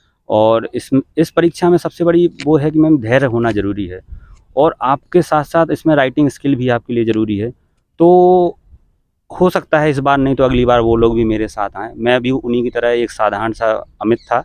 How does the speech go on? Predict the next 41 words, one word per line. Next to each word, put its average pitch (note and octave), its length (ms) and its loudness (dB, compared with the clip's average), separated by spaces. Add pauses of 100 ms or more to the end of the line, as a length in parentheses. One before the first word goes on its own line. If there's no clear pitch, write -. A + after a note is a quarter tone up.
(520)
जो D#3 120 2
आज C3+ 260 0
वहाँ B2 240 0
से B2 120 -8
उठ A2+ 80 -4
के - 160 -8
यहाँ G2+ 180 -4
पे F#2+ 140 -8
आया F#2 200 -6
हूँ F#2+ 140 -10
मैम, F#2+ 180 -12 (560)
और B2+ 260 2 (100)
उस - 300 -2
journey C#3 520 2
में G2+ 180 -2 (580)
मैं A2+ 100 4
इतना D3 220 2
बोलूँगा, D3 640 4
उन, B2 260 -2
मेरा A#2 240 0
कोई B2 260 -2
भी B2+ 100 0
दोस्त A#2 300 -4
रहा G#2+ 140 -2
हो, A#2 140 -2
उसने A2 200 -8
मुझे A2+ 260 -2
बहुत A2+ 220 -6
support A#2 280 -6
किया A2 260 -4
है। B2 140 -8 (500)
अ, A2 260 2
ज़रूरी C#3+ 400 2
नहीं E3+ 220 6
है E3+ 80 4
कि E3 140 2
वो D3+ 160 4
आर्थिक B2 640 -2
सहायता G#2 460 -2
ही A#2 120 0
हो, A#2 220 -2